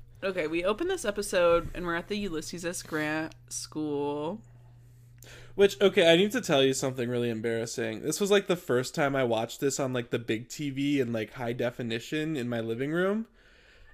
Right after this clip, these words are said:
Speaker 2: And I thought it was a different school set because everything was so much brighter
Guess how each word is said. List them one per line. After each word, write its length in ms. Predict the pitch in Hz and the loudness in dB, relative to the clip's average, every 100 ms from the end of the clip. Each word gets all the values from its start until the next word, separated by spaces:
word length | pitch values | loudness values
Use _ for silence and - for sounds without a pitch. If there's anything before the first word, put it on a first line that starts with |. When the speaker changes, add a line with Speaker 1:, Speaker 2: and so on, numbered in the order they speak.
| - | 2
Speaker 2:
And 120 | 170 | 6
I 100 | 175 | 6
thought 340 | 196 - 147 147 | 6 8 10 10
it 80 | |
was 140 | 139 135 | 6 2
a 40 | |
different 360 | 127 127 131 117 | 2 0 0 -4
school 280 | - 120 107 | -4 -2 -2
set 460 | - 110 95 - | -2 -2 -2 -6
because 220 | - 143 139 | -2 2 4
everything 360 | 131 139 143 | 4 2 2
was 120 | 131 - | 0 2
so 140 | 135 | 2
much 260 | 123 120 - | 2 -2 -2
brighter 640 | 123 110 104 85 98 | -2 0 -2 -2 -2